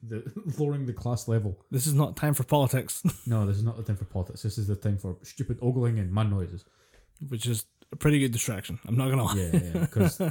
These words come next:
Speaker 1: I watched the, I think it was the day my last exam or second last exam. For about that week, I had a couple hours to kill, so I just thought, "Right, I'm gonna go and do some revision before the exam." Get myself in the headspace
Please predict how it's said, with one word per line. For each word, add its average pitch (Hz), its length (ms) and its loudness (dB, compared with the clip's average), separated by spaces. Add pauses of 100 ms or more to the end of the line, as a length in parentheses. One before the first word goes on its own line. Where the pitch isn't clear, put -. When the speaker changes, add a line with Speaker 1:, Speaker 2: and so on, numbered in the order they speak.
(540)
Speaker 1:
I 113 100 -2
watched 110 420 -4
the, 98 380 -6 (1040)
I - 40 -12
think 143 180 -10
it 113 80 -10
was 104 120 -2
the 107 80 0
day 110 140 0
my 95 280 0 (520)
last 110 300 -6
exam 110 300 -2
or 98 60 -6
second 98 280 -4
last 90 180 -4
exam. 87 260 -6 (880)
For 101 100 0
about 98 180 0
that 92 160 -4
week, 95 200 -6 (300)
I - 40 -6
had 98 80 -4
a 95 60 0
couple 123 300 0
hours 104 140 2
to 107 60 -8
kill, 90 300 -4
so - 160 -10
I 85 40 -6
just 92 180 -12
thought, 82 120 -10
"Right, 90 120 -10
I'm 90 100 -8
gonna 90 120 -6
go 120 140 -2
and 104 120 0
do 104 80 2
some 98 180 -2
revision 92 420 2 (300)
before 127 240 0
the 104 100 0
exam." 92 360 -2 (640)
Get 101 100 -10
myself 110 280 0
in 104 60 2
the 92 40 2
headspace 95 380 -2